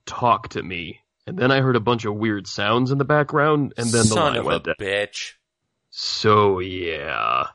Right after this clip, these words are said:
Speaker 2: All right, well, we'd
Speaker 1: Wait.
Speaker 2: better get over the f-, over to the museum, I suppose.
Speaker 1: I, I, we should probably look into that. Um, do you think these, do you think these, uh, volunteers have, have it in hand here?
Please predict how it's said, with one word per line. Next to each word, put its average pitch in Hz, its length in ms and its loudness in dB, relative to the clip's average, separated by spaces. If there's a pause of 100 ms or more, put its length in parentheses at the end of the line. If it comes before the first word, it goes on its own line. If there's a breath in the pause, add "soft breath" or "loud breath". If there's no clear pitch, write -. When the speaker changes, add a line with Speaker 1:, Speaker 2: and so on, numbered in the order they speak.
(380)
Speaker 2:
All 143 100 -4
right, 135 200 0
well, 147 180 -2
we'd 135 120 0
Speaker 1:
Wait. 90 80 -14
Speaker 2:
better 143 200 4
get 131 160 0
over 139 160 0
the 98 100 -2
f-, - 220 -20 (400)
over 135 220 -2
to 127 80 -2
the 110 140 -4
museum, 92 640 -2 (240)
I 80 80 -10
suppose. 82 600 -2
Speaker 1:
I, - 480 -16
I, - 20 -8 (220)
we 110 80 -2
should 95 200 -6
probably 104 340 4
look 95 200 0
into 90 200 0
that. 87 420 -2
Um, 85 380 2 (800)
do 117 60 4
you 117 60 6
think 127 160 4
these, 113 500 2 (200)
do 110 80 -4
you 110 40 2
think 113 180 2
these, 110 320 2
uh, 98 360 4 (140)
volunteers 104 800 -2 (120)
have, 110 240 0
have 107 220 0
it 107 80 0
in 98 100 -4
hand 110 460 -2
here? 113 340 2